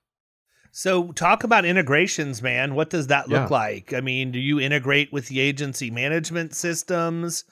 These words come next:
Speaker 1: um, so that downloads occur and all of that? Um, another question I would have off the top of my head is who shows up as the agent of record on business written? Is it Appulate's M G A, or is it actually
Speaker 2: Mm.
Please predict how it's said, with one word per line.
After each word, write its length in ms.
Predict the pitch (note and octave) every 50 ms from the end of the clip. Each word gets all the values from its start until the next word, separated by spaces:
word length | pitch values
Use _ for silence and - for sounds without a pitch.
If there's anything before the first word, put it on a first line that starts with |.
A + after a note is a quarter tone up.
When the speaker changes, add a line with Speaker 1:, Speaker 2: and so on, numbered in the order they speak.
| _ _ - - - - _ _ -
Speaker 1:
um, 320 | - B2+ B2+ B2 A#2+ A#2 A#2+
so 220 | A2 - D3 C3
that 260 | B2 B2 A#2 A2+ A2+
downloads 600 | A#2 B2+ B2+ C3+ C#3 C#3+ C#3+ D3 D3 D3+ C#3 C3
occur 440 | C3+ A#2+ - - C#3+ D3 D3+ D3+ D3
and 120 | C#3 B2+ C3
all 180 | C3+ C#3 C#3
of 100 | C3 A#2
that? 460 | B2 A#2+ C3+ D3 D3 D3 D3 C#3+ - - _ - - - - - _ -
Um, 440 | C3+ C3 B2+ B2 A#2+ A#2 A#2 A#2 -
another 280 | - C3+ D3 D3+ D#3 D#3
question 420 | - - D#3 D3+ - - D#3 C#3
I 120 | B2+ B2+ D3
would 140 | C#3+ D3+ C#3
have 240 | C#3 C#3 C3+ C3
off 220 | C3+ C#3 C3+ - -
the 60 | -
top 240 | - D3+ C#3 C3+ -
of 60 | C#3
my 140 | B2+ B2 B2+
head 240 | B2 C3+ C3+ C3+ C#3
is 340 | C#3 C3+ C3 B2+ A#2+ - - _ - - - _
who 160 | - D#3 E3
shows 340 | D#3 - D#3+ C#3+ C#3 C3+ C#3+
up 160 | D3 C#3+ -
as 100 | D3 B2
the 140 | B2 C3 B2+
agent 300 | C3 C#3 B2 B2 C#3+ B2+
of 80 | A#2+ A#2+
record 320 | B2 C3 - D#3 D3 C#3
on 140 | B2+ A#2+ A2+
business 440 | A#2+ C3 B2 A#2+ C#3 C3 A#2 - -
written? 380 | B2+ C3 C3 D3 D3+ C#3+ C#3
Is 160 | C3 A#2 A2
it 100 | C3 A2+
Appulate's 580 | A2+ A2+ B2 B2+ - C3+ C3 B2 B2 B2+ A#2 -
M 200 | C3+ B2+ C3 B2+
G 200 | A#2+ B2 B2 B2
A, 220 | B2 C3 D3 D3+
or 140 | C#3 A#2+ A#2
is 120 | A#2 A2 A2+
it 120 | A#2+ A#2
actually 580 | A2+ A2+ A#2+ A2+ A#2+ B2+ C3 A#2+ A#2 A#2 A2+
Speaker 2:
Mm. 60 | G#2+